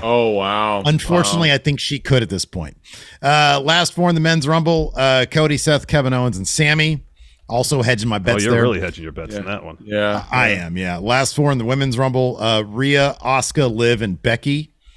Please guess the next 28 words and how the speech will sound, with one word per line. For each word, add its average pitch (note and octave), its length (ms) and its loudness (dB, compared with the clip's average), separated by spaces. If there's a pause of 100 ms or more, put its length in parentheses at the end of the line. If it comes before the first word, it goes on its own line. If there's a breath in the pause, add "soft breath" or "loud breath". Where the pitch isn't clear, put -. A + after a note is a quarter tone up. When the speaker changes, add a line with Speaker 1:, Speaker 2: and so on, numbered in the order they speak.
(320 soft breath)
Speaker 2:
Uh, B2 300 2
Speaker 3:
Wait, A2+ 120 2
so A#2 60 4
they C3 100 2
get D3+ 160 4
Speaker 2:
and A2+ 60 0
then A#2 60 2
Speaker 3:
Rhea, C3 580 2
Asuka, A2 560 -4
Liv, A2 120 2
Speaker 2:
Sorry. B2+ 100 2
Speaker 3:
and F#2+ 80 -6
Becky? A#2 340 -4 (460)
Speaker 2:
Yeah, A#2+ 280 -2
yeah, G#2 160 -2
Speaker 3:
All F2+ 60 -4
right. F#2 80 -4
Speaker 2:
yeah. F2+ 120 -6 (680 soft breath)
Uh, B2 240 2
Forbidden C#3+ 500 2
Door D#3 260 4
entrant. D#3+ 420 0
I'm A2 220 -8
with C#3+ 160 -4
you D#3+ 100 -2
guys. E3 340 -2
I C3 60 -4
wish, D3+ 400 -4